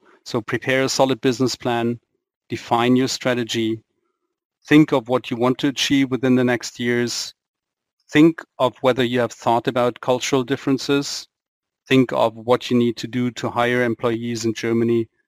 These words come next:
stuff like that. But then also make sure that you get familiar with German business culture,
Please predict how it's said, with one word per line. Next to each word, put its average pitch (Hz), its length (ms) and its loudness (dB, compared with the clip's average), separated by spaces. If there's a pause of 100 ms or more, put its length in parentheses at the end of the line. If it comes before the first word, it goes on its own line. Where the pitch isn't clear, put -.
(140)
stuff - 300 -4
like 110 200 -4
that. - 280 -8 (380)
But - 80 -14
then 131 180 2
also 135 420 2
make 123 240 0
sure 147 220 0
that 123 220 -10
you 110 40 -16
get 117 320 -2
familiar 135 540 0
with 135 180 -6
German 139 300 2
business 131 340 -6
culture, 135 540 -6